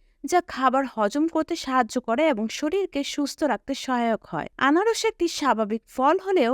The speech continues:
এর ভেতর লুকিয়ে আছে সাধারণ কিছু গুণাগুণ। জ্বর কমাতে এটি খুবই উপকারী হতে পারে, তবে অবশ্যই চিকিৎসকের পরামর্শ নিয়ে অন্যান্য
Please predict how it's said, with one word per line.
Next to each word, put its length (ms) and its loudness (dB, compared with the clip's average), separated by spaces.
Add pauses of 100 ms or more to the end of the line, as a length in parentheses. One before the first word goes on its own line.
(120)
এর 160 -2
ভেতর 360 -4
লুকিয়ে 400 2
আছে 280 0
সাধারণ 480 -2
কিছু 300 -6
গুণাগুণ। 440 -4 (600)
জ্বর 320 4
কমাতে 340 2
এটি 220 -2
খুবই 320 -2
উপকারী 440 0
হতে 260 -4
পারে, 260 -2 (440)
তবে 240 4
অবশ্যই 600 0
চিকিৎসকের 580 -4
পরামর্শ 520 2
নিয়ে 240 2 (120)
অন্যান্য 320 0